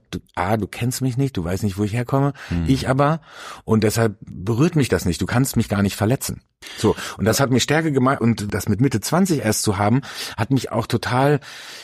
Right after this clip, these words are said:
Speaker 1: ich kannte ja den ganzen Betrieb schon von außen, so konnte mir das sehr lange aus der zweiten Reihe
Speaker 2: Mhm.
Speaker 1: angucken und so, deshalb hat mich das auch nicht total umgeknallt. Aber der, es gab einen Tiefpunkt, aber das war kein kommerzieller Tiefpunkt,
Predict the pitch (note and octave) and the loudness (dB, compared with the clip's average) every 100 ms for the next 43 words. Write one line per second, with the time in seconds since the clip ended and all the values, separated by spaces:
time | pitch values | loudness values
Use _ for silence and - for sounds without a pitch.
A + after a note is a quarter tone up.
0 | - - - - D#3+ D#3+ B2+ A2+ G#2+ A2 | -16 -16 -6 0 2 4 4 4 4 4
1 | A#2 G#2+ - D#3+ G3 - F2 D#2 G2 B2 | 2 0 -2 -4 -2 0 0 0 -2 0
2 | D#3 - D2+ - - F#2 A2+ A2+ A#2+ A2 | 0 0 -6 -8 -8 -6 -2 0 2 2
3 | G#2 A#2 C3+ C#3+ C3+ B2 A#2+ A2 A#2+ A2+ | 0 0 2 2 2 2 0 0 2 2
4 | A2 C#3 B2+ G2+ F#2 F#2+ F#2+ F#2+ G2+ G2 | 2 2 2 2 0 0 0 2 0 0
5 | A#2 A#2 B2+ C3 B2+ B2 - A#2+ C3 - | 0 0 -2 -2 -2 -4 -6 -4 -4 -4
6 | A#2+ - C3 C#3+ C3 D#3 F#2 - D#2 C#2+ | -6 -4 -2 0 2 2 0 -4 -6 -6
7 | - - A2 A#2+ A#2 G#2 _ - - G#2+ | -12 -2 2 4 4 2 _ -16 -8 -4
8 | - A#2+ - A2+ D3 D#3+ D3 D#3 D#3 A2 | 0 0 0 2 4 4 2 2 2 2
9 | A#2 A#2 - C3+ B2+ B2 A#2+ A2+ A2+ G#2 | 2 2 2 0 2 2 0 2 0 2
10 | C#3+ E3 D3 - G#2 - A#2+ D3 | 2 2 2 0 -2 2 2 0